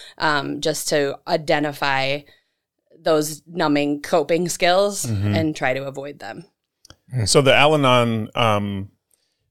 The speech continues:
Speaker 2: that's, is that for families?
Speaker 1: Yep.
Speaker 2: Families of al-, of alcoholics?
Speaker 1: Uh,
Speaker 2: Or
Speaker 1: yeah,
Speaker 2: how,
Speaker 1: it,
Speaker 2: how's that work?
Speaker 1: addicts.
Speaker 2: Addicts,
Speaker 1: Yeah.
Speaker 2: addicts in
Speaker 1: Yep.
Speaker 2: general, yeah. I,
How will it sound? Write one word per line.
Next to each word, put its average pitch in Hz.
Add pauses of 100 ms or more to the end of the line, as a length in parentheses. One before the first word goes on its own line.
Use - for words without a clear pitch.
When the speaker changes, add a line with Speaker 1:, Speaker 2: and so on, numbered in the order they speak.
Speaker 2:
that's, 113
is 113
that 113
for 110
families? 135 (280)
Speaker 1:
Yep. 185 (100)
Speaker 2:
Families 131
of 113
al-, 117
of 117
alcoholics? 117
Speaker 1:
Uh, 240
Speaker 2:
Or 226
Speaker 1:
yeah, 269
Speaker 2:
how, 240
Speaker 1:
it, -
Speaker 2:
how's 156
that 180
work? 156 (140)
Speaker 1:
addicts. - (120)
Speaker 2:
Addicts, 110
Speaker 1:
Yeah. 110
Speaker 2:
addicts 104
in -
Speaker 1:
Yep. 104
Speaker 2:
general, 107
yeah. 95 (800)
I, 113